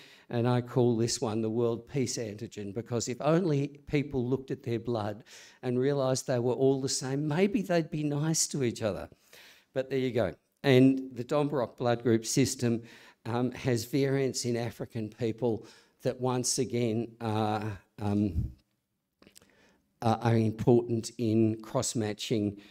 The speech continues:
Um, particularly African people in America have variations in the Holly and Joseph system,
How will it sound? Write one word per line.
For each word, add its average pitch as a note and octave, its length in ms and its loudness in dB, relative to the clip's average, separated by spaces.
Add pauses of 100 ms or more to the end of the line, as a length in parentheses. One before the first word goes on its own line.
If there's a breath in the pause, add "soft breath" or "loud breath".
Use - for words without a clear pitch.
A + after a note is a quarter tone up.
(200 loud breath)
Um, A2 220 0
particularly G#2 800 6
African A2 440 -6
people G#2+ 400 -2
in G#2 100 -2
America G2+ 540 -6
have G2 280 -8
variations G#2 800 -6
in G#2 140 -4
the G2 40 -8
Holly G#2 380 -4
and G#2 140 -2
Joseph G#2 440 -8
system, G2+ 520 -6